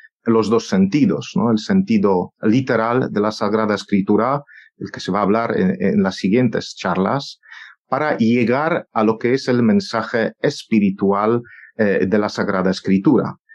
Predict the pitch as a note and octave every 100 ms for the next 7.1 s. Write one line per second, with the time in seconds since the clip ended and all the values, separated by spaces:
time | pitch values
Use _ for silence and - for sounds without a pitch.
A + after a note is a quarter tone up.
0 | - - G2 - B2 C3 B2+ - G#2+ G2+
1 | G#2 A#2+ B2 A2+ - A2+ G#2 G#2 G#2 G#2+
2 | F#2+ B2 A2 G2+ - _ - C3+ A#2 G2+
3 | - A#2+ A#2 G#2 - _ - A2+ A2 G#2+
4 | G2 A2 D#3 E3 F2+ F2+ - - - -
5 | G#2+ A#2 A#2 A2 A2 G2+ A2+ B2+ B2+ A2
6 | A2 - - A#2+ A2+ A2 G#2 G#2+ G#2 A#2